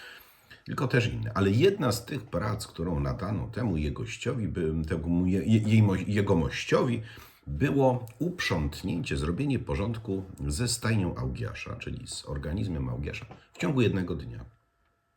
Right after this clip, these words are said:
To była czynność, która była prawie niemożliwa do zrobienia. A ten ktoś to zrobił. Ja wam tu przeczytam dokładnie.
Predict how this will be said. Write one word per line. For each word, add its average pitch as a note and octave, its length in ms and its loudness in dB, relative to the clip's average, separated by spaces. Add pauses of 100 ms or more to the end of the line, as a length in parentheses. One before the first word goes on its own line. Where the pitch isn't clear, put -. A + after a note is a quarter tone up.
(1300)
To A#2 120 2
była A#2 300 4
czynność, C3 440 2
która G2+ 420 0
była G2 260 0
prawie C3+ 420 2
niemożliwa F#2+ 520 4
do D#2+ 120 -4
zrobienia. - 480 -14 (100)
A F#3+ 120 -4
ten A2 260 -6
ktoś - 520 -10 (640)
to G#2 140 2
zrobił. - 460 -8 (140)
Ja - 100 -8
wam G#2+ 200 -4
tu - 140 -8
przeczytam - 580 -8
dokładnie. - 720 -12